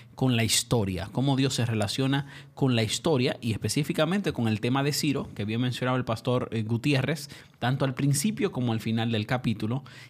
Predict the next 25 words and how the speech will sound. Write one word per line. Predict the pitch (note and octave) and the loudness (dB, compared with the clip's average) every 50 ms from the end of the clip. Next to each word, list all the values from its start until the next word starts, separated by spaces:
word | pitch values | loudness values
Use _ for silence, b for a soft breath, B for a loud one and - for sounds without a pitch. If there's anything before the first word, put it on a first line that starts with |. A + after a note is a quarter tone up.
| B - | B -2
Y | A3 A3+ G#3+ G3 G#3+ A#3 - - | 0 2 4 4 2 0 -2 0
el | C#3+ C#3 C3+ C3 C3 B2 | 0 2 4 4 2 2
segundo | - - D3 C3 D3+ G3+ A3+ G#3+ A3 E3+ | 2 2 0 2 2 2 2 2 2 2
tema | - - D#3+ C#3 B2+ C#3+ G3 G#3+ - - | 2 2 4 4 4 2 0 -2 -4 -6
que | - - A#2+ | -4 -2 -2
se | - - A#2+ | 0 2 4
va | B2+ | 2
a | D3 | 2
tratar | - D#3 C3+ B2 - C3 B2+ A#2 - - - A2 | 4 2 0 4 4 4 4 2 0 -4 -6 -4
durante | A#2+ A#2 G#2+ G#2+ G#2+ G#2+ G#2+ - G2+ G#2+ A2+ | -2 0 2 2 0 0 -2 0 0 0 0
este | A#2 - - D3+ | -2 0 0 0
día | D3+ D#3 C#3 A#2+ A2+ C3 B B B B B B B B | 2 2 2 2 0 0 B B B B B B B B
es | - - - | -2 0 2
el | D#3 C#3 | 2 2
tema | - D#3 D#3+ D#3 D3+ | 2 2 2 2 2
de | C#3 C3 B2+ | 2 4 4
la | A#2+ A#2 A#2 A2+ A#2+ | 4 4 2 2 2
consolación | - D3 C3+ B2+ B2 A#2+ A#2 - - B2 A#2 A2+ A2+ - - - F#3+ G3+ F3 | 0 0 2 2 2 0 0 -2 -2 0 0 0 0 0 -2 -2 0 2 2
de | D3 | 2
Israel | B2+ - C3+ B2+ A#2+ A2 G2+ G#2+ A#2+ - B B B B B | 2 0 0 2 2 2 0 0 -4 -6 B B B B B
a | B - A#2 - | B -2 0 2
través | A#2+ A#2+ A#2+ C3+ B2 C3 | 2 2 2 2 2 2
del | C3+ C3+ B2+ A#2+ | 2 2 2 2
discurso | A#2 A#2 - - - - - B3 C#4+ - - - D3 - | 2 0 0 -2 -6 -4 -2 -2 0 0 0 0 -2 0
pastoral | - A2+ A2+ - - E3 D3 A2+ A2 C3+ | 0 0 -2 0 -2 0 0 0 0 -2